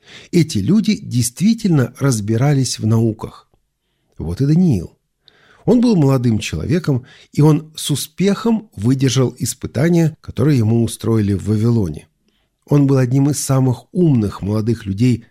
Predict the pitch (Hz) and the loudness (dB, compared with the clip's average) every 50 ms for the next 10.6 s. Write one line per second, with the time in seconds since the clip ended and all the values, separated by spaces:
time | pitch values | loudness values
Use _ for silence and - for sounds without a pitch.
0 | _ _ - - - 127 131 127 117 110 98 107 104 95 101 110 120 113 92 85 | _ _ -6 -4 -2 0 2 2 2 2 0 0 -2 0 0 0 0 0 0 -2
1 | 80 80 - _ _ _ _ _ _ _ _ _ - - - _ _ _ _ - | -6 -12 -16 _ _ _ _ _ _ _ _ _ -20 -20 -20 _ _ _ _ -8
2 | - - 147 151 151 135 117 107 98 92 - _ - 120 131 135 127 117 120 110 | -2 0 0 0 2 2 2 2 0 -2 -6 _ -4 0 0 0 2 2 0 0
3 | 98 92 92 92 87 95 92 - - 87 - 104 107 104 - - 78 76 - - | 0 0 -2 -4 -4 -6 -8 -8 -8 -6 -4 -4 -4 -4 -6 -8 -8 -8 -8 -10
4 | 62 65 65 - - - 78 78 - - 104 107 110 - 185 196 185 110 87 78 | -10 -10 -10 -12 -10 -10 -10 -10 -8 -6 -4 -4 -2 0 0 2 2 0 -2 -4
5 | 76 - _ - 95 98 - - _ - - - - 120 107 101 92 90 87 - | -8 -10 _ -6 -6 -6 -6 -8 _ -10 -10 -2 0 0 0 0 -2 -2 -6 -8
6 | - - - - - - 139 98 80 - - - - _ _ _ _ _ - - | -10 -12 -14 -8 -4 -2 -2 -2 -4 -6 -12 -14 -16 _ _ _ _ _ -20 -20
7 | - _ _ _ - 120 127 117 - - - 233 240 202 143 123 117 113 120 123 | -20 _ _ _ 0 0 0 0 -2 -2 0 2 2 2 2 2 0 0 0 -2
8 | - - - 127 117 135 135 131 123 120 - - 165 165 175 165 - 156 147 139 | -2 -4 -6 -2 0 2 2 2 0 -2 -2 -2 -2 -2 -2 -2 -2 -2 0 0
9 | 135 135 - 135 117 120 120 120 107 107 127 139 139 143 139 139 139 143 135 - | -2 -2 -2 -2 0 0 0 0 0 0 0 0 2 2 2 2 2 0 0 -2
10 | - 143 147 156 165 196 160 - - - 62 64 | -2 0 2 2 2 2 0 0 -4 -10 -16 -18